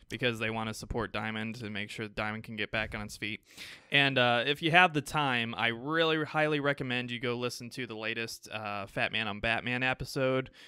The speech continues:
where they actually interview the founder and president of Diamond Distributors. Um, so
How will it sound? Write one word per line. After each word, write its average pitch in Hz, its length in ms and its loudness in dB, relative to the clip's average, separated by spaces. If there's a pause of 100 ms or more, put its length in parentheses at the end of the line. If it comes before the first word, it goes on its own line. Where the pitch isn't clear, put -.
(140)
where 117 120 2
they 110 140 2
actually 110 640 2 (600)
interview 131 640 4
the 117 180 2
founder 127 520 4 (240)
and 110 340 -4
president 117 380 -2
of 110 220 -10 (360)
Diamond 117 460 2 (200)
Distributors. 110 840 -2
Um, 104 400 -4
so 104 420 -2